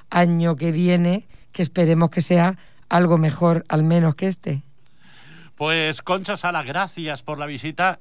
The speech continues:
Speaker 2: y, como no puede ser de otra manera, la última, última, y esta sí que es la última, es obligada. ¿Cuándo se ilumina Torrevieja?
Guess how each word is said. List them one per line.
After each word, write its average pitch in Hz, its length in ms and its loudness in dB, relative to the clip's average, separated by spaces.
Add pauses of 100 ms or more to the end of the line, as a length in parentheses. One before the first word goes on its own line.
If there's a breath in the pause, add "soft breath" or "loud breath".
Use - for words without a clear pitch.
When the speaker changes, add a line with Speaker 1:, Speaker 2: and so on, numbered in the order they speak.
Speaker 2:
y, 139 160 -10
como 127 300 -8
no 131 120 -10
puede 160 180 -8
ser 151 200 -10
de 160 60 -6
otra 151 180 -6
manera, 151 560 -4
la 110 520 0
última, 123 520 -6
última, 120 460 -8
y 101 80 -8
esta 113 220 -10
sí 120 160 -12
que 117 120 -6
es 117 80 -6
la 123 140 0
última, 123 560 -6 (1120 soft breath)
es 123 180 -6
obligada. 127 640 0 (340)
¿Cuándo 180 500 0
se 151 280 -4
ilumina 135 580 -2
Torrevieja? 139 640 -4